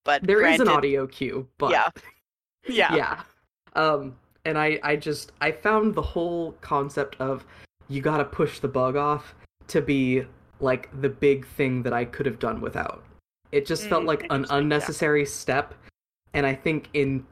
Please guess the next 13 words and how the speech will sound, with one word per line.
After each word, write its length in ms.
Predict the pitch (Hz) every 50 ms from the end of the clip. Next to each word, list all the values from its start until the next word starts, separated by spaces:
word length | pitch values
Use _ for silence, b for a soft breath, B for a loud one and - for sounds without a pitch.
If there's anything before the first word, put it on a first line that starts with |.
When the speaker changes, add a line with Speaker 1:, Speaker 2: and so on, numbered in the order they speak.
| _ _ _
Speaker 2:
too 480 | - - - - - - - 185 170 170
many 360 | 165 170 165 160 156 - -
areas 440 | 131 131 131 135 135 143 143 139 135
there 140 | 135 143 131
were 120 | 127 127 123
too 340 | - - - - - 151 143
many 220 | 143 139 139 131
barriers 800 | 127 123 120 123 120 123 123 127 127 131 131 135 135 135 - - b b b _ _ _ _ _ _
to 120 | - - 147
making 420 | 135 131 127 127 - 131 127 127
that, 340 | 127 123 120 120 123 - - - - _ _ _ _ _ _ _ _ _ _ _ _ _ _ _ _ _ _ _ _ -
like, 220 | 135 131 127 -
a, 300 | 139 123 98 - - -